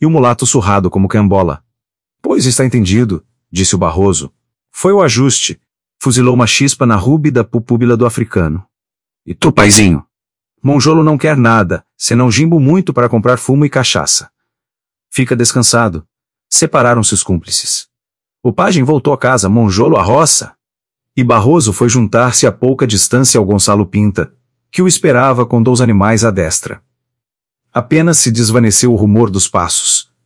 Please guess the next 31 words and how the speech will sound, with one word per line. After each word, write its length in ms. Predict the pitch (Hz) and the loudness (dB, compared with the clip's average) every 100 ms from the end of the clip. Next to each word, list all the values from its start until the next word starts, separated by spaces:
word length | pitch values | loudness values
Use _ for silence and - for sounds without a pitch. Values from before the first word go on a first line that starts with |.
| _ | _
que 100 | - | -2
um 100 | 180 | 0
galho 280 | 143 147 131 | 2 2 2
murcho 320 | 107 135 - | 2 0 0
atirado 480 | 117 120 104 113 113 | -2 0 0 0 2
a 20 | |
um 100 | 107 | 0
canto 360 | 95 123 127 104 | 0 0 0 0
da 100 | 101 | 0
barranca 500 | 104 92 113 127 135 | 0 0 2 2 0
se 120 | - | 0
agitara, 600 | 104 120 104 85 65 - _ _ _ - | 0 0 -2 -2 -4 -12 _ _ _ -6
descobrindo 580 | 147 - 131 113 156 139 | -2 0 0 2 2 2
a 60 | |
boca 300 | 101 117 117 | 0 0 0
de 100 | 95 | 0
um 80 | 120 | 0
covão, 500 | 127 110 120 107 80 _ _ _ | 2 2 2 2 -2 _ _ _
talvez 440 | - 131 107 143 110 | -4 -2 0 0 0
de 100 | 107 | -2
tatu 300 | 113 - 117 | -2 -2 -2
canastra, 640 | 123 107 104 - 85 73 _ _ _ _ _ | 0 0 0 -2 -6 -8 _ _ _ _ _
de 180 | 104 110 | -2 0
onde 220 | 143 135 | 2 0
saiu 340 | - 104 110 107 | 0 2 2 0
de 100 | 92 | 0
rojo 340 | 98 113 107 | 0 0 2
meio 220 | 107 110 | 0 0
corpo 320 | - 95 - | 0 -4 -2
do 80 | 92 | -4
brás. 580 | 87 85 76 - - - | -2 -2 -2 -4 -6 -10